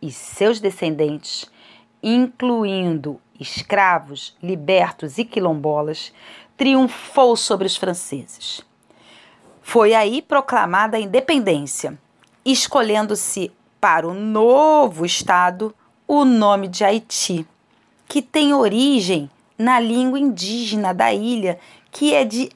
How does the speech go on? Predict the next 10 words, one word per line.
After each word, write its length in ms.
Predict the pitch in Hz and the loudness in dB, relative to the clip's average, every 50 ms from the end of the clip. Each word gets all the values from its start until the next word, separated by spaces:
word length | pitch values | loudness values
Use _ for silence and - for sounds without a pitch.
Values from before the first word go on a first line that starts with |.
| _ - | _ 2
antes 460 | 254 285 302 339 392 403 - 320 269 | 4 6 6 6 4 0 -4 -2 0
da 120 | 285 302 | 0 2
colonização 920 | 294 - 294 277 269 269 269 240 294 311 294 - - 269 - 160 151 160 - _ _ _ _ _ - | 2 2 2 2 2 0 0 2 0 0 0 0 0 0 0 0 -2 -4 -10 _ _ _ _ _ -8
espanhola 760 | 190 170 - - - 262 269 277 247 202 202 226 294 392 - - - - - - - | -8 -8 -6 -4 -2 0 0 2 4 4 4 4 4 0 -2 -8 -14 -20 -16 -12 -10
e 60 | 285 | -10
francesa. 680 | - - 294 302 294 - - - 156 147 135 131 - - - _ _ _ _ _ _ _ _ _ _ _ _ _ - - - - _ - | -6 -4 -2 -2 -2 -2 -4 -6 -6 -6 -8 -10 -12 -14 -18 _ _ _ _ _ _ _ _ _ _ _ _ _ -20 -20 -20 -20 _ -2
Muitos 400 | 214 214 233 240 233 220 208 170 | 0 2 2 2 0 -2 -4 -2
brancos 400 | 165 175 220 254 269 262 254 202 | 2 4 4 4 4 2 -2 0
do 80 | 185 196 | 0 2
Haiti 420 | 185 180 180 - - - - - | 2 0 -2 -6 -6 -8 -8 -12